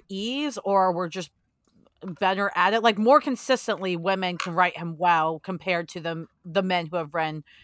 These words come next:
him and how many of them wrote him well in character, things like that. Um, we, we did the, uh, the, the, uh, Pride episode with Amazing X-Men thirteen,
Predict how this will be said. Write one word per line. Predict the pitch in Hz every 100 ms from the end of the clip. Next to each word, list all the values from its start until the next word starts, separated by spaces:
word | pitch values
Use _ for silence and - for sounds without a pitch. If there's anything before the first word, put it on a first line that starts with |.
| -
him | 185 175
and | 175
how | 170 175
many | 175 165
of |
them | 160 156
wrote | 160 160 -
him | 165 143 147 - _ _
well | 170 175 175 165
in | 165 170
character, | 151 160 151 - 156
things | - 151 156
like | 143 -
that. | 151 143 - 175
Um, | 175 156 151 156 _ _ _ - -
we, | 233 247 202
we | 208 226
did | 269 262
the, | 247
uh, | 202 220 190 160 _ - - _ -
the, | 214 185 -
the, | 175 208 190 185 160 -
uh, | 196 180
Pride | 170 233 254
episode | 226 190 202 185
with | 175 170
Amazing | 180 180 170
X-Men | 185 - 165
thirteen, | - - - - 294 190 165